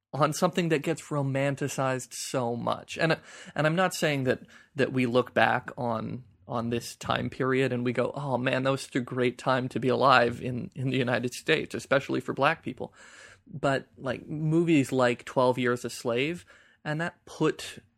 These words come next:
put a more romantic lens on what Tarantino at least claims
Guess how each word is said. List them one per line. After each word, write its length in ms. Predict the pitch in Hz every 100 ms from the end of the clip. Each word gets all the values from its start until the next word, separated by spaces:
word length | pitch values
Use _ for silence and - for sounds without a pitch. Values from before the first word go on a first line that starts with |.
| -
put 200 | - 175
a 80 | 160
more 240 | 147 143
romantic 640 | 135 123 120 120 120 127 120
lens 540 | 120 120 147 165 135 -
on 220 | 123 123
what 240 | 123 -
Tarantino 880 | - 151 143 135 - 233 196 131 123 -
at 160 | 120
least 300 | 131 123 -
claims 600 | - 139 131 127 123 120